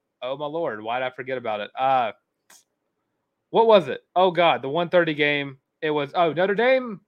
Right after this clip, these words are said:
and, uh, Navy. I almost forgot about that game. Uh, a game where I'm still confused on whether or not Notre Dame is a good team or not. I won't know that until maybe, like, week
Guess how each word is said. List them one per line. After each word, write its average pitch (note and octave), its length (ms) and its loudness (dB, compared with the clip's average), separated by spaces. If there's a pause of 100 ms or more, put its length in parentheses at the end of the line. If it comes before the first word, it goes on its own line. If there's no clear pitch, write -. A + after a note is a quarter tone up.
(340)
and, G#3+ 500 0
uh, G3+ 160 0
Navy. A3 540 -4
I C#3+ 60 -6
almost F3+ 220 -6
forgot G3 140 -2
about G3+ 160 -2
that A3+ 160 -4
game. A#2+ 300 -6
Uh, C3+ 240 -4
a C3+ 40 -6
game D#3+ 300 -8
where D#3 120 -8
I'm F#3+ 300 -6
still A#3 220 -6
confused A#3 460 -10
on G#3 120 -2
whether A3 240 0
or A#3+ 60 -2
not F#3+ 360 -2 (500)
Notre A3 260 -10
Dame G3+ 640 -10
is F#3+ 240 -4
a F#3+ 80 -4
good G3+ 280 -6
team C#4 240 -10
or G3+ 100 -2
not. E3+ 260 0 (580)
I E3 140 2
won't F#3+ 240 0
know F#3 100 2
that A#3 240 0
until G#3 240 -8
maybe, F3 240 -2
like, D#3 160 -2
week D#3 240 -8